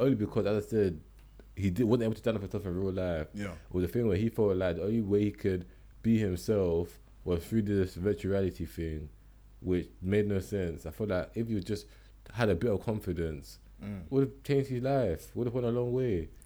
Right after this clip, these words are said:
Speaker 1: And the mes-, and the thing about the episode that I, the reason I even wanted to speak about in the first place, 'cause I wanted to ask you, in the real world, because really and truly, what those virtual things we're living in,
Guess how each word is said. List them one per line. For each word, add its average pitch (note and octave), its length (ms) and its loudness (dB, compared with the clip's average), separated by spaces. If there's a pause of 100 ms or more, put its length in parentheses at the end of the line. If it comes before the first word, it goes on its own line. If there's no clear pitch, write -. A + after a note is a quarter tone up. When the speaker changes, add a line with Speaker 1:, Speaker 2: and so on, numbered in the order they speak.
(440)
Speaker 1:
And F#2 320 -6
the F#2 80 2
mes-, C#3 220 0
and F#2+ 100 -2
the - 20 0
thing D3 160 0
about A#2 140 4
the A2 60 0
episode F#2 460 -2 (100)
that E2 120 -2
I, F2 200 -4 (120)
the E2+ 100 -6
reason A2 220 2
I G2+ 100 4
even F#2 120 4
wanted G#2+ 160 2
to E2 60 -2
speak G#2+ 200 0
about F2 140 -2
in E2 80 -4
the D2 60 -4
first G2+ 300 -4
place, D2 220 -4
'cause D#2+ 120 -6
I G2 40 0
wanted A2 140 -4
to D#2+ 120 -6
ask F#2+ 300 -4
you, D#2+ 240 -4 (1400)
in D3 180 6
the C#3 100 8
real A#2+ 240 8
world, G#2 500 6 (300)
because F2+ 520 0 (280)
really B2 400 6
and A#2 100 4
truly, A#2 340 4 (240)
what G2+ 260 0
those A#2 320 2
virtual G#2+ 400 0
things G#2+ 180 -2
we're G2 100 2
living F#2+ 320 0
in, D#2+ 360 -6